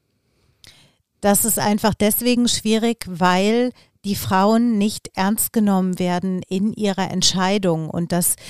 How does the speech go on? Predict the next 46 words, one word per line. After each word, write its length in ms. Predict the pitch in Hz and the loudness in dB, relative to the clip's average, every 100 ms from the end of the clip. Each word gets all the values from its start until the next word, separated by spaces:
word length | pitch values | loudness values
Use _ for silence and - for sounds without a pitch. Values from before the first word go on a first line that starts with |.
| - | -10
betrifft 400 | - - 240 - | -4 0 0 0
ja 140 | 220 196 | 2 2
die 140 | 180 | 2
Sterilisation, 920 | 185 226 214 202 190 175 - 208 277 | 0 2 0 0 -2 -2 0 2 4
das 160 | 240 - | 2 -2
betrifft 400 | 208 - 220 - | -6 -4 -6 -2
ja 160 | 214 | -2
aber 300 | - 185 190 196 - - - | 0 0 0 0 -6 -12 2
durchaus 420 | 233 240 - 208 | 2 4 2 2
auch 200 | - 190 | 2 -2
grundsätzlich 720 | - 233 269 208 - - - | 2 4 4 0 -4 -6 -4
diese 220 | 190 170 | -4 -2
Entscheidung 560 | 165 180 - 170 160 165 | -2 -2 0 0 0 -2
gegen 280 | 156 156 160 | -4 -6 -8
Kinder. 420 | - 160 151 160 | -4 -2 -2 -2
Also, 300 | 165 180 180 - - - _ _ | -2 0 -2 -4 -20 -20 _ _
ähm, 300 | - 214 208 - | -2 0 0 -2
aus 180 | 220 - | -2 2
meiner 240 | 254 269 | 4 4
Erfahrung 500 | - - 214 202 214 | 2 0 0 0 0
würde 180 | 202 196 | -2 -2
ich 120 | 214 | -4
sagen, 240 | 202 196 | -2 0
dass 140 | 202 - | -2 -2
die 100 | 196 | 0
meisten 340 | 190 190 - | 2 0 -2
Frauen 320 | 202 190 185 | -2 0 0
tatsächlich 480 | 185 175 170 170 180 | 0 -2 -2 -6 -4
mit 140 | 170 - | -6 -4
Ende, 460 | 175 165 165 170 - | -6 -2 -2 -2 -4
Mitte, 380 | 185 196 - | -6 -2 -2
Ende 260 | 180 170 156 | -2 -2 -6
zwanzig, 540 | - 226 254 254 233 | -2 2 2 2 -4
Anfang 260 | - 170 185 | -6 -6 -6
dreißig 440 | 170 196 208 220 | -2 -2 -2 -4
anfangen, 320 | 220 196 208 202 | -4 -4 -4 -4
sich 120 | 196 | -4
damit 280 | 202 196 - | -4 -4 -4
zu 100 | 185 | -2
beschäftigen. 640 | 196 - 190 - 208 202 | 0 2 0 -6 -8 -8
Es 160 | - - | -10 -8
gibt 300 | 240 - - | -8 -6 -6
aber 240 | 185 190 | -2 -2
auch 120 | - | -4
die 120 | - | -6
Frauen, 480 | 185 - 185 214 240 | -10 -2 2 2 2